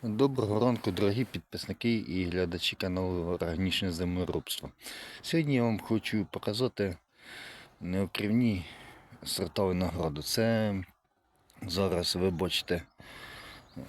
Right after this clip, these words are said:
сорт Юпітер. І ось другий сорт, я вже показував, одне відео було, це пам'яті негрулі. Їх не потрібно ні вкривати, нічого, а тільки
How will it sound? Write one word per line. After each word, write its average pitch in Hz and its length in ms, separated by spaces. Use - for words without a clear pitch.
сорт - 640
Юпітер. 127 760
І 113 480
ось 107 260
другий 117 340
сорт, 98 400
я 98 120
вже 95 260
показував, 101 540
одне 95 240
відео 92 300
було, 90 300
це 90 280
пам'яті 101 420
негрулі. 76 540
Їх 113 260
не 120 120
потрібно 110 520
ні 113 140
вкривати, 123 840
нічого, 110 680
а 98 360
тільки 107 580